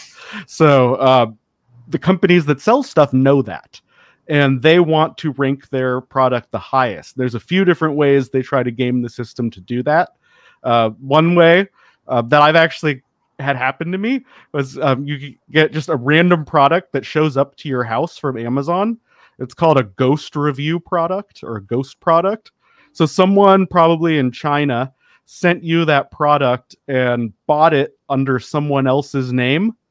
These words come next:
And that person then shows up as a verified purchaser on Amazon, and they'll put in a five-star review, even though they didn't get the product. Um, so that's one way to do it. Or sometimes they will reach out to, uh,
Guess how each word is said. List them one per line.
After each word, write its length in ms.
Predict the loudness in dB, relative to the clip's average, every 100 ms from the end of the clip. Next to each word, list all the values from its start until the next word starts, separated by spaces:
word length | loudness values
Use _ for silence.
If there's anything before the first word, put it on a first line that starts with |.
| _ _ _ _
And 200 | -4 0
that 220 | 2 0 -2
person 580 | 0 0 0 0 0 2
then 220 | 0 -2
shows 400 | -2 0 0 0
up 180 | -2 -2
as 100 | -4
a 60 |
verified 800 | -2 0 0 0 0 0 0 -4
purchaser 640 | -10 -12 -8 -8 -4 -2 -2
on 120 | -2
Amazon, 520 | -2 -2 -2 -4 -2
and 100 | -2
they'll 100 | -4
put 180 | -6 -8
in 100 | -8
a 60 | -6
five-star 580 | -2 -2 -4 -8 -6
review, 360 | -6 -8 -8 -8
even 180 | -6 -2
though 100 | -2
they 140 | -2
didn't 160 | -4 -4
get 160 | -8
the 60 | -14
product. 540 | -8 -6 -6 -10 _ _ _ _ _ _ -14
Um, 100 | -14
so 120 | 0
that's 200 | 0 2
one 180 | 2 2
way 140 | 4
to 100 | 2
do 240 | 0 0 0
it. 200 | 0 -4 _ _ _ _
Or 140 | -4
sometimes 580 | 0 0 2 4 4 2
they 120 | 2
will 160 | 2 0
reach 360 | -4 -10 -8 -4
out 280 | -4 -4 -10
to, 220 | -10 -10 _ -12
uh, 260 | -8 -8